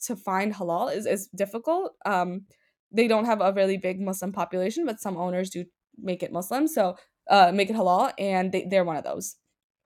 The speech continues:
So I really, uh, appreciated that as well. And recently,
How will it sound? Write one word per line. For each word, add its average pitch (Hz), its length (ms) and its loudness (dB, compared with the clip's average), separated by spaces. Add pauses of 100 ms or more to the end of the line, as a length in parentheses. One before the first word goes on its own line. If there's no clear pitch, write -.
(160)
So - 160 2
I 202 100 6
really, 202 280 4
uh, 170 280 0
appreciated 175 580 -4
that 170 180 0
as 175 180 -4
well. 175 340 4 (360)
And 190 460 2 (500)
recently, 208 840 0